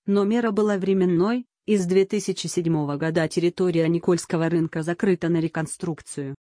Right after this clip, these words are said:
Проект реконструкции комплекса «Никольские ряды», предполагавший восстановление рынка по историческим чертежам,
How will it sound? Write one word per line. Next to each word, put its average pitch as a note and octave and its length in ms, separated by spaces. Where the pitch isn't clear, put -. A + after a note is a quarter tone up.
Проект F3+ 400
реконструкции F#3 840
комплекса F3+ 560
«Никольские E3 540
ряды», G#3 360
предполагавший F#3 840
восстановление F3+ 840
рынка C4+ 320
по A3 120
историческим E3+ 680
чертежам, D#3+ 720